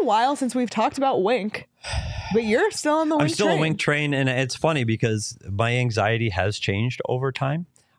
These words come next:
Speaker 2: I'm feeling much more relaxed, and I know it might not seem it today, but I am.
Speaker 1: <laughs>
Speaker 2: And, and I, I give some of the credit to Wink. It's,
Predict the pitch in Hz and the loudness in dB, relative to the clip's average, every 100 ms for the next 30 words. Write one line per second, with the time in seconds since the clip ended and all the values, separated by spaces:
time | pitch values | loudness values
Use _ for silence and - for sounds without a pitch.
0 | - 101 123 127 - 117 113 101 104 - | -4 0 0 -2 0 0 2 0 0 0
1 | 110 101 95 156 202 - 92 87 90 78 | 0 0 0 -2 -4 -4 -2 0 0 -2
2 | 90 78 - 73 - - 95 110 85 92 | -2 -2 -4 -4 -6 -4 -2 -2 -4 -2
3 | 92 90 107 135 - 101 98 101 98 - | 0 2 0 0 -2 -2 -2 -2 -2 -4
4 | - - - - 90 98 113 - 117 131 | -10 -6 -4 -4 -4 -4 -4 -2 -2 -2
5 | - 117 143 - 127 107 170 123 85 101 | -2 -2 -2 -4 -4 -2 -4 -6 -6 -6